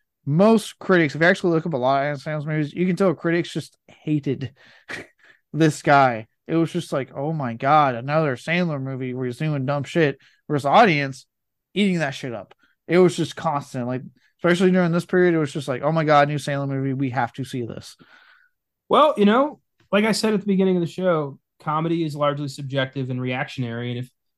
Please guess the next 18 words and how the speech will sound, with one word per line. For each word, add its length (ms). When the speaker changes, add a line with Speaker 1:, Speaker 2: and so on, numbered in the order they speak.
Speaker 2:
you 200
already, 420
if 140
you're 80
a 40
critic 300
and 100
you 160
already 380
hate 240
this 160
guy 260
just 220
on 140
principle, 580
you're 160
not 180
gonna, 200